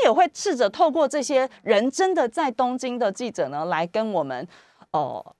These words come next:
怎么讲，分享他们在当地的第一手观察。哇，我们在聊天室越来越多朋友了，很多人在跟我说：“海伦姐早安。”对，已经快要午安喽。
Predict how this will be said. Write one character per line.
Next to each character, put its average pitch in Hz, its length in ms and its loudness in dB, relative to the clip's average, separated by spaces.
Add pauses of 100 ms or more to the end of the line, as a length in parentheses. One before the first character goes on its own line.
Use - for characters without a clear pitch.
(200)
怎 - 80 -10
么 151 120 -10
讲， 156 160 -6
分 330 260 4
享 - 220 -4
他 311 160 0
们 254 100 4
在 262 160 0
当 254 260 0
地 254 120 -2
的 196 160 -2
第 220 240 -2
一 233 40 -2
手 220 200 -6 (100)
观 165 240 -4
察。 - 300 -12 (320)
哇， 208 200 4
我 175 60 2
们 180 100 -4
在 247 120 2
聊 202 120 4
天 220 160 -4
室 226 140 -6
越 214 100 0
来 175 120 4
越 190 100 2
多 180 160 0
朋 170 260 -6
友 160 200 -2
了， 165 100 4
很 233 160 2
多 320 140 6
人 277 120 4
在 285 120 4
跟 277 120 2
我 208 140 2
说 233 160 0
：“海 302 100 4
伦 370 120 4 (100)
姐 359 80 6
早 294 160 4
安。” 294 260 6
对， 294 160 4
已 214 40 0
经 262 100 0
快 370 160 4
要 359 80 8
午 254 120 -2
安 269 220 4
喽。 247 240 2